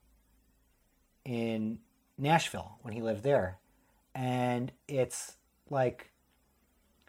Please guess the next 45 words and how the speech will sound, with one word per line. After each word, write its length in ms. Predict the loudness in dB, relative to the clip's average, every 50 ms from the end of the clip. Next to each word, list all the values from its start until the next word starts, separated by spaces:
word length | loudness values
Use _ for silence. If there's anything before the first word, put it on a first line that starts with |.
| _ _ _ -10
it's 140 | -10 -4 2
just 200 | 4 4 6 8
another, 220 | 8 10 10 10 8
it's, 160 | 6 6 8
like, 260 | 8 8 8 6 -2 _ -12
circling 380 | 0 6 8 8 8 8 8 8
back 180 | 10 10 8 8
to 60 | 4
so 180 | 2 2 4 4
many 140 | 6 4 4
parts 260 | 6 6 4 4 4
of 60 | 0
our 80 | 0 2
conversation 600 | 2 0 0 0 -2 0 0 -2 -2 -2 -4 -2
always, 520 | 2 4 6 6 6 6 4 -2 -4 -8
you 80 | -8 -6
know, 240 | -4 -4 -6 -6
and 200 | -8 -6 -6 -6
that's 140 | -6 -6 -8
what 100 | -10 -10
happens 360 | -6 -4 -4 -2 -2 -4 -4
in 80 | -6 -6
conversations, 640 | -4 -4 -4 -4 -4 -6 -6 -8 -8 -8 -10 -10 -8
but, 200 | -8 -8 -8 -6
like, 300 | -6 -6 -6 -6 -8 -12 _ _ _ _ _ _ _ _ _ _ _ _ _ _ _ -12
it's 160 | -8 -2 2
another 220 | 6 8 8 8
thing 240 | 8 10 8 8 8
where, 160 | 10 8 10
like, 240 | 10 8 6 4 0 -4
it 100 | -6 -2
was 180 | -2 0 0 2
just 200 | 2 0 0 0
a 100 | -2 -4
punk 360 | -2 2 2 4 4 2 0 -2
that 140 | -4 -2
was 140 | -2 -2 0
in, 160 | 0 -2 -4 -6 -10 _ -6
like, 180 | -2 -2 -2 -2
saw 360 | -2 0 2 4 4 4 2
a 60 | -2
problem 400 | -2 2 4 4 6 6 4 4 4
and 120 | 2 0
was 200 | 0 -2 -2 0
like, 280 | 0 0 0 -2 -6